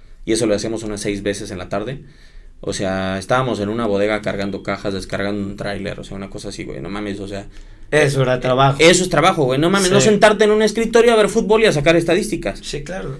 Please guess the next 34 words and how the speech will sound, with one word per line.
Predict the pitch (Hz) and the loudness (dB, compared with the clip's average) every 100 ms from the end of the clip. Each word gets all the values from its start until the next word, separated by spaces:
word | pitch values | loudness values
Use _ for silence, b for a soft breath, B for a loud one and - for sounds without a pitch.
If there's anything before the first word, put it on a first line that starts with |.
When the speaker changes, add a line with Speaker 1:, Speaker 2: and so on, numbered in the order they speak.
| - | -10
Speaker 2:
y, | 151 151 | -8 -4
y | 160 | -2
que | 147 139 | 2 2
es | 143 170 | 2 2
un, | 185 185 151 | 2 0 -2
una | 139 170 | -2 -2
posición | 143 131 139 | 0 2 4
bien | 135 | 4
privilegiada. | 135 123 120 117 - - - B B | 2 0 0 -2 -4 -6 -14 B B
Speaker 1:
Sí. | - 123 117 - - - | -4 -2 -4 -10 -18 -10
Speaker 2:
Porque | - 143 143 139 | -2 0 2 0
Speaker 1:
Sí, | - 139 | 0 0
Speaker 2:
te | |
Speaker 1:
sí, | 139 | 2
Speaker 2:
pagan | 190 285 202 | 4 6 6
Speaker 1:
sí. | |
Speaker 2:
por | 151 143 | 6 4
ello. | 135 120 - - | 4 0 -4 -4
Speaker 1:
Sí, | 175 180 | 2 2
o | |
sea, | 135 | 4
al | 139 | 2
final | 143 220 339 | 2 4 4
es | 330 - - - - | 2 -2 -6 -10 -4
entretenimiento | 165 165 151 160 170 202 | -2 0 2 2 2 2
y | 220 | 2
espectáculo | 175 - 143 180 254 214 | 0 -2 -2 -4 -2 -2
y, | |
y, | - 156 151 - - | -2 -4 -6 -8 -10
y, | 127 - - - | -10 -10 -16 -2
a | 117 | 4
ver, | 147 143 | 6 6
al | 131 131 | 2 2
final, | 147 151 190 190 | 2 4 4 4